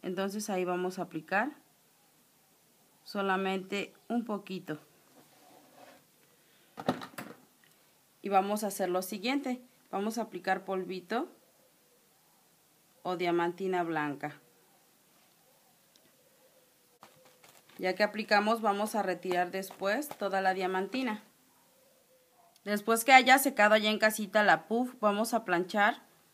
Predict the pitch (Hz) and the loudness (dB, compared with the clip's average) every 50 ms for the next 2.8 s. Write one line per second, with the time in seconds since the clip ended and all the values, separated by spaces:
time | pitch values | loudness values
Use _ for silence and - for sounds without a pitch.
0 | _ _ _ _ _ - 202 196 185 208 196 202 208 214 208 - 226 226 208 - | _ _ _ _ _ -8 -4 0 2 4 4 4 4 2 0 0 0 0 0 -2
1 | - - 202 220 220 214 214 214 226 226 - - 196 208 208 208 202 170 190 190 | -4 -4 -2 0 0 0 0 0 0 0 0 0 -4 -4 -4 -6 -8 -8 -10 -6
2 | - 196 185 185 180 185 - 208 208 202 240 277 269 240 214 - | -4 0 2 2 2 2 -2 -6 -6 -6 -4 -2 -2 -2 -2 -4